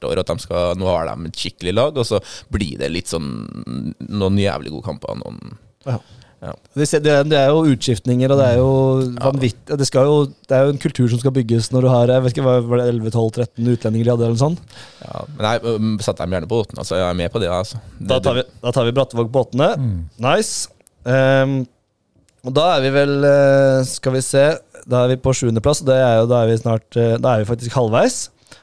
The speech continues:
Speaker 2: Og nå begynner det å spisse seg litt til her. Eh, på sjuendeplass, der har jeg Fram, men de, <laughs> de vil vi ikke ha der. Ehm,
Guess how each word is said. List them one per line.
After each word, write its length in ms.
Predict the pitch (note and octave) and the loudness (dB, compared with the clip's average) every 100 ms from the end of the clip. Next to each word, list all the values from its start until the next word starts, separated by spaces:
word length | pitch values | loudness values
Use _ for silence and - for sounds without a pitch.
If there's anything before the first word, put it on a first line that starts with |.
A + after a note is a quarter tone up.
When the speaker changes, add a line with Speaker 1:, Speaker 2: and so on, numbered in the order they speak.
| - | -8
Speaker 2:
Og 60 | C3 | -2
nå 80 | F3 | 0
begynner 220 | A3 D3 | 2 0
det 60 | D3 | 0
å 0 | |
spisse 240 | F3 C3+ | 0 -2
seg 160 | A#2 C3+ | 0 0
litt 140 | B2+ | 0
til 180 | B2+ A2 | 0 2
her. 220 | A2+ G#2 - - - - - - _ - | 2 2 -4 -20 -20 -20 -20 -20 _ 0
Eh, 260 | C#3 D#3 | 4 4
på 200 | D#3 F3 | 4 2
sjuendeplass, 760 | E3 D#3 C#3+ C#3 D3+ E3+ - - - | 2 2 2 2 2 0 -2 -10 -8
der 220 | C3+ C3 | 0 2
har 180 | C3+ D3 | 4 4
jeg 540 | C3+ A#2+ A#2+ B2 B2 A#2 | 4 4 4 4 4 2
Fram, 240 | D3 F#3 | 2 2
men 120 | D3+ | 0
de, 460 | C#3+ C#3+ C#3+ C#3+ D3 - | 2 4 4 4 2 0
<laughs> 200 | - - | -4 -4
de 160 | C#3 C3+ - - | -2 -2 -4 -14
vil 200 | C#3 C3+ | -4 0
vi 100 | C#3+ | 2
ikke 140 | C#3+ B2 | 2 2
ha 220 | C3 F3+ | 2 2
der. 80 | G3 - - - - | 0 -10 -20 -14 -2
Ehm, 920 | D3 D3 C#3+ C#3+ C#3+ C#3 C#3 C#3 C3+ | 2 4 4 4 4 2 2 2 -2